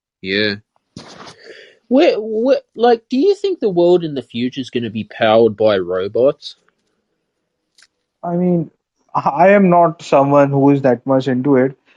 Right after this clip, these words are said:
Speaker 2: but you can see it. Like, the robot,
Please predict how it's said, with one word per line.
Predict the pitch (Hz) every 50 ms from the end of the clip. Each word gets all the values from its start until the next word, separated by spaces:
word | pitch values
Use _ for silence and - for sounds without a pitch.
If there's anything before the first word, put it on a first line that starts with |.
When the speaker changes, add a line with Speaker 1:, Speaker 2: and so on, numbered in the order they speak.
| _ _ -
Speaker 2:
but | - 185 175
you | 214 226
can | 202 254 240 220
see | - 247 226 151
it. | 120 113 - -
Like, | 123 123 123 123 _ _ _ _ _ _ -
the | 127 135 135 135 135 127 127 123 123 120 120 120 120
robot, | 127 131 127 127 139 143 139 139